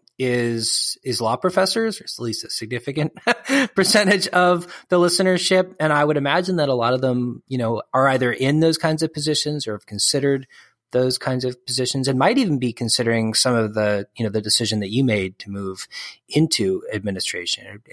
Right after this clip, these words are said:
I'm sure it'd be helpful for people to get a sense of what, what the kind of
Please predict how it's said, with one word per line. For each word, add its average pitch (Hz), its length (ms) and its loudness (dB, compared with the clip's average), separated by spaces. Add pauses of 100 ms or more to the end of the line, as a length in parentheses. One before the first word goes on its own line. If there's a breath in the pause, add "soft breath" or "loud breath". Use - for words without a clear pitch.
I'm 113 120 -4
sure 151 180 2
it'd 139 80 0
be 135 80 2
helpful 135 380 0
for - 120 -6
people 107 280 -6
to 107 60 -4
get 98 140 -4
a 98 60 -4
sense 113 380 0
of 98 120 -10
what, 98 200 -6 (340 loud breath)
what 160 160 2
the 165 60 2
kind 139 200 2
of 110 160 -2